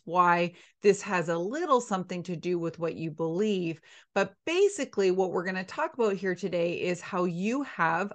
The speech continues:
unwittingly set your filter setting to notice certain things. And so in my book, Self-Sabotage No More, I discuss how I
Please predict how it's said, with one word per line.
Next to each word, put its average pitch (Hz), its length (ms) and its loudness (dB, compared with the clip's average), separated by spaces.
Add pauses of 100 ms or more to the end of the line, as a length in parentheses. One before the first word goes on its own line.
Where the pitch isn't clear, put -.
unwittingly 185 1120 0 (280)
set 220 440 2
your 208 280 4
filter 302 580 -2
setting 160 540 -4
to 180 140 -8
notice 185 580 -2
certain 175 560 -8
things. 131 560 -10 (580)
And 220 180 0
so 233 260 2
in 277 140 0
my 247 240 0 (120)
book, 269 400 4
Self-Sabotage 214 880 0
No 185 140 -6
More, 180 800 0
I 196 100 4
discuss 240 600 0
how 185 580 4 (920)
I 185 380 2